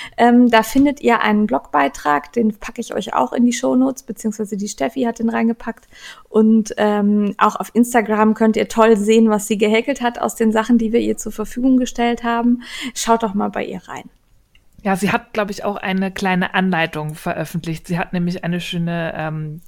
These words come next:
Speaker 2: Kette mit gehäkelten Perlen und mit eingehäkelten Perlen gemacht und hat im Blogbeitrag dann auch beschrieben, wie sie das gemacht hat, so dass ihr das auch nachfrickeln könnt, wenn ihr wollt.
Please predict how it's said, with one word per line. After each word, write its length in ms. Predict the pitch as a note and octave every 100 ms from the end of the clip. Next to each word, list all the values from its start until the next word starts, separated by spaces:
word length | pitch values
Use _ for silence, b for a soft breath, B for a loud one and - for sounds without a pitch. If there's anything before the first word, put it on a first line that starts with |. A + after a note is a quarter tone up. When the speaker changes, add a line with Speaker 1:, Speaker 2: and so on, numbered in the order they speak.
| -
Speaker 2:
Kette 260 | - F3
mit 200 | F3 E3+
gehäkelten 520 | F3+ F3 F#3 F3+ D#3+ E3
Perlen 540 | - F3+ G3+ F3 E3 E3+
und 180 | D3+
mit 220 | D#3+ - F#3
eingehäkelten 480 | F#3+ D#3 D#3+ -
Perlen 340 | - D3+ D#3 D#3+
gemacht 320 | D#3+ F#3 - B B B B
und 160 | E3+
hat 140 | F3 -
im 120 | F3
Blogbeitrag 720 | E3+ F3 F3 E3+ - D#3+ E3+
dann 140 | - F#3
auch 140 | -
beschrieben, 380 | - - F#3 E3
wie 80 | E3
sie 80 |
das 200 | E3+ E3
gemacht 360 | F3+ E3+ F3 -
hat, 280 | E3+ E3+ -
so 120 | -
dass 180 | E3+ E3+
ihr 80 | E3
das 140 | E3
auch 100 | -
nachfrickeln 680 | D#3+ D3 D3 - - - D3+
könnt, 280 | - D3+ -
wenn 100 | D#3
ihr 140 | D3
wollt. 280 | - - -